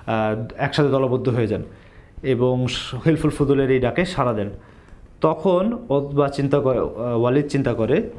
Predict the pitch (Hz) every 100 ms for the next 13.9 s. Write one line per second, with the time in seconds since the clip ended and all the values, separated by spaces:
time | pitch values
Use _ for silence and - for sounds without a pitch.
0 | - - - - 123 113 120 117 117 113
1 | 123 131 139 135 139 120 131 123 120 113
2 | 117 120 131 120 131 120 117 123 127 117
3 | 123 127 127 110 101 - 101 - - 117
4 | 131 117 131 180 220 - - - - -
5 | - - 110 101 98 - - - - -
6 | - - 143 143 131 127 123 123 123 127
7 | 120 - 202 214 - - - 110 101 101
8 | - - - 139 - - 143 131 131 120
9 | 131 127 113 104 98 - - - - -
10 | - - 120 117 117 117 117 117 113 -
11 | - - 165 170 160 156 151 151 143 -
12 | - 139 139 151 - 135 139 127 143 147
13 | - 151 147 135 135 135 131 147 185